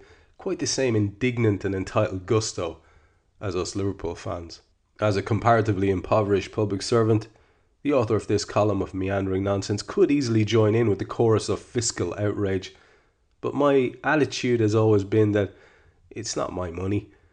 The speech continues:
and my blood pressure is best left elevated only by my own ongoing impecuniousness.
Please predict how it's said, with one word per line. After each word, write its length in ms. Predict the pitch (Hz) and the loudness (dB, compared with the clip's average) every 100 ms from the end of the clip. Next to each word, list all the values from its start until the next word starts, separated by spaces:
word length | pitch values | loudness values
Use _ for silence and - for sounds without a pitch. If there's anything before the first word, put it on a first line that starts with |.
| _ _ _ _ 131 | _ _ _ _ 2
and 80 | |
my 160 | 131 147 | 6 6
blood 260 | 120 120 113 | 6 2 4
pressure 380 | 117 107 117 | 2 4 4
is 160 | 107 98 | 4 2
best 500 | - 120 113 - - | 2 2 2 -6 0
left 260 | 113 113 - | 2 2 2
elevated 440 | 135 131 131 127 120 | 4 6 8 6 4
only 260 | 131 123 | 2 2
by 160 | 113 110 | 4 2
my 160 | 110 | 4
own 260 | 113 117 101 | 2 2 2
ongoing 640 | 101 101 98 98 92 92 | 0 0 0 0 0 -2
impecuniousness. 960 | 98 95 - 107 101 98 - 95 - | -4 -6 -4 0 0 -2 -4 -6 -6